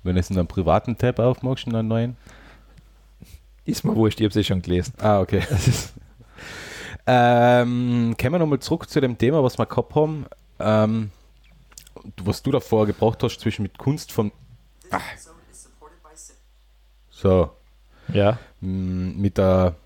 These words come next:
Speaker 1: mit den Videos, mit, die gemacht worden sind, also nicht Videos, äh, mit Kunst, was von Menschen gemacht worden sind,
Speaker 2: Ja.
Speaker 1: ist, oder Kunst, die von K I gemacht worden ist. Und da gibt's von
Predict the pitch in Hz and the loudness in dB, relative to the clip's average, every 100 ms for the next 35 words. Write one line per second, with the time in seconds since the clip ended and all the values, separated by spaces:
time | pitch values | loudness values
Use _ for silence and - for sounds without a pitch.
0 | _ - 87 101 123 139 - - - 104 | _ -10 -6 -2 2 0 -2 -14 -10 -8
1 | - _ - - - - 107 - 107 117 | -8 _ -20 -20 -10 -2 0 0 0 0
2 | - 110 117 107 - 104 110 110 101 _ | -2 0 0 0 -2 -2 -2 -6 -8 _
3 | _ _ - 107 107 101 113 110 104 101 | _ _ -2 0 0 0 -2 2 2 2
4 | 95 98 101 98 - 156 - 127 - 107 | 2 0 0 -2 0 -2 0 -2 0 0
5 | 127 - 127 127 - 120 120 120 - 127 | 0 -2 -4 -4 -2 0 0 -2 -4 -2
6 | 123 135 127 - - 113 110 - - - | 0 0 -2 -4 -2 2 2 0 -10 -20
7 | - - 127 131 - 117 117 - 113 120 | -20 -4 -2 -2 -2 -2 -2 -2 -2 0
8 | 123 101 90 - 92 101 131 - - - | -2 -2 -4 -2 -2 0 -2 -6 -20 -20
9 | - - - _ - 120 117 117 113 113 | -20 -20 -20 _ -2 2 4 4 4 0
10 | - - - - 117 147 156 151 - - | -4 -14 -10 0 4 4 2 -4 -8 -14
11 | - - - 120 113 113 110 110 | -16 -18 -4 2 4 4 2 -2